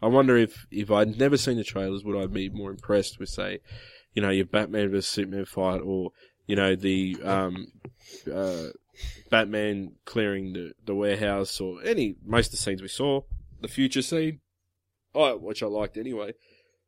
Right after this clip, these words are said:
But yeah, I was, I was thinking that maybe it's like, "Oh, I've already seen this. I know, I know where this is going," sort of thing. So I wonder if that may,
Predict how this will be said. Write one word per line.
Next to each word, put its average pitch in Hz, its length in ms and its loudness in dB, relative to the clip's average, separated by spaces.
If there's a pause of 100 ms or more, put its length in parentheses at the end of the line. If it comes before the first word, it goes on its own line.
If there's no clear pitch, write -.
But 127 80 4
yeah, 131 140 10
I - 20 6
was, 117 120 2
I 135 200 -6
was 135 180 -4
thinking 156 260 -2
that 113 200 -2
maybe 110 440 -2 (720)
it's 120 140 -4
like, 110 140 0
"Oh, 123 100 2
I've 120 100 0
already 135 180 2
seen 98 260 -8
this. - 180 -16
I 101 80 -8
know, 95 240 -10 (100)
I 98 80 -16
know 95 180 -12
where 98 120 -12
this - 120 -2
is - 60 -4
going," 95 300 -8
sort - 220 -16
of - 80 -12
thing. - 120 -14 (560)
So 104 80 2
I 107 40 6
wonder 113 260 6
if 95 100 -4
that 90 240 -8
may, 95 400 -10